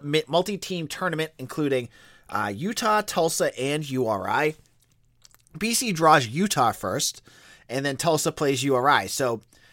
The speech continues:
depending on how the, the chips fall, Boston College could get their rematch against U R I. Now, if you watch this game, you probably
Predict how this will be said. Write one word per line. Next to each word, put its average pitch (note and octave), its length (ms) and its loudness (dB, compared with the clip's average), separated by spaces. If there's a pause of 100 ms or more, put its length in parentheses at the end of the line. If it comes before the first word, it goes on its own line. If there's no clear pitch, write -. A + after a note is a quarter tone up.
(140)
depending F#3 360 4
on E3 80 2
how D#3+ 240 10
the, C#3+ 200 4
the C3+ 160 -2
chips - 300 2
fall, B2 300 2
Boston G#3 400 2
College A#3 280 2
could B3+ 280 -6
get A3+ 180 4
their G#3 140 0
rematch E3 640 -2
against B2 300 -4
U B2 100 -2
R G#2 180 -2
I. D2+ 200 -10 (280)
Now, D#3 120 4
if D#3+ 100 0
you F3 100 0
watch E3 400 4
this D#3 220 -2
game, G#2+ 320 -6 (240)
you F#3 140 -2
probably C#4+ 640 4